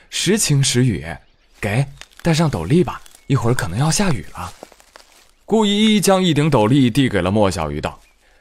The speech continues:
但是莫小鱼接过来就后悔了，因为他看到顾依依手里没有多余的斗笠了，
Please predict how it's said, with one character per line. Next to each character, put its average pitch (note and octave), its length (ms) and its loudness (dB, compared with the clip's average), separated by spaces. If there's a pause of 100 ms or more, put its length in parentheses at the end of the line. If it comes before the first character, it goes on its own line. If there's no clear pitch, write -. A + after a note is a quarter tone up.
(160)
但 B3 140 2
是 B3+ 80 4
莫 B3+ 160 4
小 G#2+ 180 0
鱼 C#3 100 2
接 A#3+ 160 2
过 B2 140 -2
来 F2 100 -4
就 A2 140 -4
后 A#2 180 0
悔 - 220 -4 (120)
了， - 80 -20 (460)
因 C3 100 2
为 E3+ 80 2
他 E3 120 2
看 D3 180 0
到 A#2+ 140 0
顾 B2 220 2
依 D#3+ 260 0
依 E3+ 80 2
手 G#2+ 240 0
里 F2+ 140 -2
没 E2 300 -2
有 B2+ 180 2
多 F2+ 200 -2
余 D2+ 140 -6
的 D2 140 -8
斗 G#1+ 240 -10
笠 B1 140 -14
了， - 180 -18